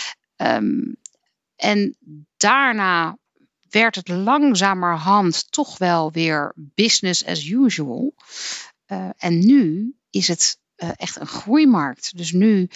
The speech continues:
eh, is de krapte dusdanig groot en zijn organisaties weer zo aan het groeien en investeringen aan het maken, dat we nu, nou ja, eigenlijk wel weer, eh, de nieuwe fase ingaan van de business verder helpen. Dus nu weer een business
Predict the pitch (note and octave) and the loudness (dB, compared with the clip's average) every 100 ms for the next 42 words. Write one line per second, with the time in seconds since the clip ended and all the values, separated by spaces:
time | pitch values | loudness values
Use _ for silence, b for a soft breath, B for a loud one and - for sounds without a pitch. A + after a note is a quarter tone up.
0 | B B B _ E3+ E3 - F3+ E3 - | B B B _ -6 -6 -2 -2 -2 -8
1 | G#3 - D#3+ D3 A#3+ - - - D#3 D#3 | -10 -8 -8 0 0 0 -2 -10 -8 -4
2 | D3+ D3 - E3+ E3+ D#3 D#3 E3 - F3+ | -4 -4 -4 0 0 0 -2 -2 -2 -4
3 | E3+ D#3+ E3+ F3 E3 E3 D#3+ D#3 D3+ F#3 | -4 -4 -2 -2 -4 -6 -4 -4 -2 -2
4 | G#3 - - - - F3 A3+ F#3 E3+ E3 | -2 -4 -6 -6 -4 2 2 2 0 -2
5 | E3+ - D#3+ - - G#3+ C4 F#3 D#3 D#3 | -6 -4 -2 0 0 0 0 0 -4 -4
6 | B B B B _ F3 D#3+ - D#3+ D3+ | B B B B _ -4 -4 -2 -2 -2
7 | - E3+ F#3 - F#3 G#3 F#3+ - B B | -4 -6 -6 -4 0 2 0 -4 B B
8 | B B _ A3+ F#3 - D#3 - E3+ D#3+ | B B _ -4 -2 -2 -4 -6 -4 -2
9 | D#3+ D3+ D#3 _ _ - D3 D3 C#3+ C3+ | 0 -2 -4 _ _ -10 -10 -10 -12 -6
10 | E3 G3 B3 - F3 D3 - E3 D#3+ E3 | 2 2 2 0 -2 -2 -4 -6 -6 -4
11 | D#3+ D#3 D#3 D3+ D#3 _ _ _ _ - | -4 -2 -2 -2 -4 _ _ _ _ -20
12 | - E3+ E3+ G#3+ - E3 - C#4 C#4+ G3 | -14 -10 -2 -2 -2 -4 -2 -2 -2 -2
13 | D#3 - - E3 F3 F3 E3 B2 D#3+ F#3+ | -4 -8 -14 -10 -6 -6 -6 -6 -2 0
14 | G3 G3+ - | 0 -2 -2